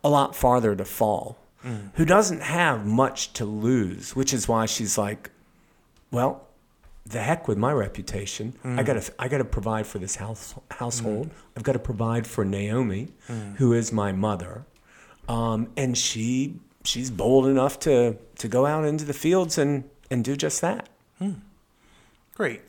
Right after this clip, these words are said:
Speaker 2: Um, so now she's in the fields. She's, uh, scourging for whatever's left over. Um, and that's where we kinda meet,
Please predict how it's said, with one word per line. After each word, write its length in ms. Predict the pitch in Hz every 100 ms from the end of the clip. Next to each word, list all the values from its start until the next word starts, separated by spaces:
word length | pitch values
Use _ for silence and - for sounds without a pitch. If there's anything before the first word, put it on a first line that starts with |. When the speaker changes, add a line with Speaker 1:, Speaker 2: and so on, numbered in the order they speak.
| -
Speaker 2:
Um, 380 | 131 127 120 117
so 160 | 143
now 180 | 139 160
she's 180 | 160 135
in 80 | 151
the 60 |
fields. 520 | 151 123 113 110 - - _ - _ _
She's, 520 | - 127 117 107 -
uh, 140 | 110 104
scourging 580 | - 127 127 127 127 123
for 560 | - 110 107 107 104 - _
whatever's 340 | 110 113 117 113
left 220 | 107 107
over. 380 | 101 98 98 - - - - - -
Um, 420 | 117 113 110 110
and 160 | 113 117
that's 240 | 127 -
where 220 | 131 120
we 180 | 117 120
kinda 400 | 117 123 120 120
meet, 540 | 120 117 110 110 101